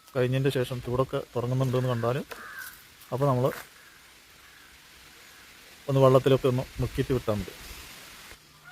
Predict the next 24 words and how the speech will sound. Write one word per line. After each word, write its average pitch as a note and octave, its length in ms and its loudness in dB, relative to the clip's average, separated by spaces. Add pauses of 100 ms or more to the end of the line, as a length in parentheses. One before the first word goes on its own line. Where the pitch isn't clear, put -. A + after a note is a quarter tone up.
(320)
കൂട്ടിലൊക്കെ D3+ 440 8 (100)
വിടാതെ D3 300 8
നിൽക്കുന്ന D3+ 280 2
കോഴികളാണെങ്കിൽ D3 600 6
തീർച്ചയായിട്ടും C#3 460 4
മുക്കണം. A#4+ 280 8 (680)
അല്ലാത്ത B2+ 320 6
കോഴികളാണെങ്കിൽ C#3+ 540 8
അവർ C#3 120 6 (1300)
ഏതെങ്കിലും D3 300 8
തണുപ്പുള്ള C#3+ 400 6
മണ്ണിലൊക്കെ C3+ 360 10 (220)
കുറച്ച് C3 220 -2
നേരം C3+ 180 2
കിടന്ന് C3 260 2 (500)
ഒരു B4+ 180 10
ആശ്വാസം B4 340 6
കണ്ടെത്തും. A2 380 -2
പക്ഷെ A#2+ 180 -2
അതൊന്നും C3 260 2 (460)
ഇതിനുണ്ടാവില്ല. A2+ 460 6 (1160)
കൂട്ടിൽ - 240 4
നിൽക്കുന്ന C#3+ 280 4
കോഴികളൊക്കെ C#3 420 4